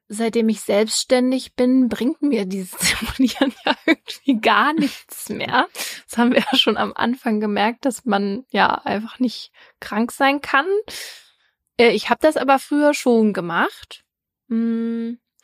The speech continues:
aber vor allen Dingen halt, wenn ich auf irgendwas keine Lust hatte. Ja, das war jetzt nicht bei der Arbeit so, sondern eher so in der Schule.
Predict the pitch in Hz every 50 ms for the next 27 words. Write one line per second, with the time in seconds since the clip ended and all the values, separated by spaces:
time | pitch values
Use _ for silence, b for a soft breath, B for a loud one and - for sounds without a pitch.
0 | B B B B B B _ - 226 226 226 - 247 - - 214 233 247 262 277
1 | 262 247 240 240 233 233 233 233 233 220 220 220 - - - 226 190 - 170 202
2 | 208 202 190 - - - 208 196 190 175 185 185 175 - - - - - - -
3 | 190 - 214 214 226 - - 208 196 196 196 - - 233 285 - - 240 202 196
4 | - - - 196 214 233 254 262 254 247 - - 247 247 247 220 220 208 214 208
5 | 196 - - 208 202 202 196 190 196 190 190 190 190 185 - - - 226 196 196
6 | 180 - - - 294